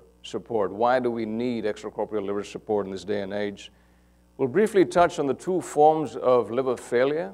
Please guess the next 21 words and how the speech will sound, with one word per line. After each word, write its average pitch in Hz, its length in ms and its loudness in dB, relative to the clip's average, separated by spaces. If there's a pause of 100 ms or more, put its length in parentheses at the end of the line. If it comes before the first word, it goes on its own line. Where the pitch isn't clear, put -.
(140)
how 117 120 -2
we 107 140 -4
classify 131 500 0
liver 131 240 2
failure, 143 420 0
because 113 220 -8
I - 20 -6
think 131 140 -2
it'll 120 100 0
be 113 80 0
important 127 560 0
to 117 100 -4
revisit 127 640 -4
that 110 360 0
as 120 420 -4
we 117 200 -6
define 117 720 -4 (1120)
the 117 300 2
role 127 680 4 (280)
of 110 220 0
these 107 360 -6